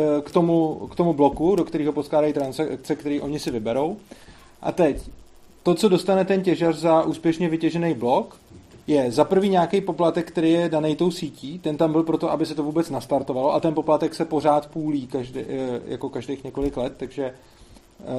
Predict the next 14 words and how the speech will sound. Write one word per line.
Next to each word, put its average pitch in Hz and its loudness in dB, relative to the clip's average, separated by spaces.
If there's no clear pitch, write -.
eh, 117 -4
se 139 -4
vlastně 135 -2
snižuje 143 0
to, 143 -2
kolik 143 -2
se 139 -12
to 160 -4
dostane 147 -2
celkově, 120 -6
ale 127 2
pak 143 -2
ještě 196 -4
dostane 139 -2